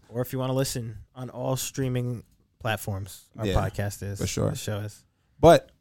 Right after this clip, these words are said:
Speaker 2: where you're not gonna see, and you're only gonna get the exclusive is on YouTube, is the vlogs. You'll only get the vlogs on YouTube. So if you're interested in the vlogs and to see what my training and day-to-day is like, y'all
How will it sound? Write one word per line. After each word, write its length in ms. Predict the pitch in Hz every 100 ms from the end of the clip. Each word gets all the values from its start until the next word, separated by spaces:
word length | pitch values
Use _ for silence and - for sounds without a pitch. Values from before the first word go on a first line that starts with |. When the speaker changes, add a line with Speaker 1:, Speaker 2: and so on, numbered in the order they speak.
| -
Speaker 2:
where 160 | 131
you're 120 | 135
not 240 | 127 156 -
gonna 180 | 143 117
see, 260 | - 117
and 80 | 110
you're 100 | 117
only 120 | 135
gonna 160 | 123 120
get 160 | 113 110
the 100 | 113
exclusive 800 | - - 120 117 - 110 104 - -
is 300 | 107 104 101
on 220 | 101 98
YouTube, 500 | 104 101 101 95 95
is 220 | 101 92
the 80 | 95
vlogs. 580 | 95 95 90 95 - - 110
You'll 220 | 107 104
only 240 | 113 107
get 200 | 104 101
the 60 | 95
vlogs 380 | 95 98 95 95
on 140 | 95
YouTube. 380 | 95 95 101 95
So 160 | 101 98 - -
if 60 | -
you're 80 |
interested 300 | 110 101 113
in 80 | 104
the 60 | 101
vlogs 320 | 104 107 113
and 100 | 101
to 40 | 98
see 160 | -
what 140 | 101 95
my 120 | 95
training 380 | - 101 104 101
and 80 | 95
day-to-day 320 | 98 95 101
is 140 | 101
like, 240 | 101 110 -
y'all 260 | 98 110